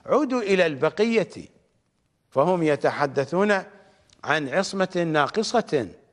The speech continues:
لمحمد صلى الله عليه وآله،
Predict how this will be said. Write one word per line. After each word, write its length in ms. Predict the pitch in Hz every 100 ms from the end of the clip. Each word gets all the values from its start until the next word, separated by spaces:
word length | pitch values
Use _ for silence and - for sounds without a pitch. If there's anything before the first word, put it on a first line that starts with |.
| _ _ _ _ _ _
لمحمد 800 | 123 139 - 214 220 196 156 135 95 - -
صلى 340 | - - 151 185
الله 380 | 196 190 180
عليه 340 | 147 160 156 151
وآله، 560 | 156 143 185 208 196